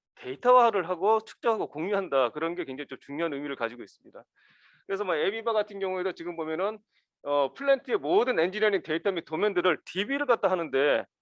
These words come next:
그 플랫폼을 갖다가 강점을 가지고 있습니다. 이제 보시면은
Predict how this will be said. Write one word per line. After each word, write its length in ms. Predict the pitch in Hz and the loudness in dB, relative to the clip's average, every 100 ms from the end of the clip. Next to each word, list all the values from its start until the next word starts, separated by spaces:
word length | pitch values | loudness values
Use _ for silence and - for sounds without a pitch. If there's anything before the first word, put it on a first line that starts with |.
| _ _ - | _ _ -16
그 80 | |
플랫폼을 500 | - 233 220 226 196 | -10 -2 0 0 -2
갖다가 320 | 165 - 147 151 | -4 -4 -4 -4
강점을 380 | 151 170 220 | -6 -2 -2
가지고 220 | 151 123 113 | -2 -6 -10
있습니다. 300 | - 104 127 | -16 -14 -14
이제 80 | |
보시면은 600 | 147 160 190 185 190 233 | -12 -14 -8 -8 -8 -10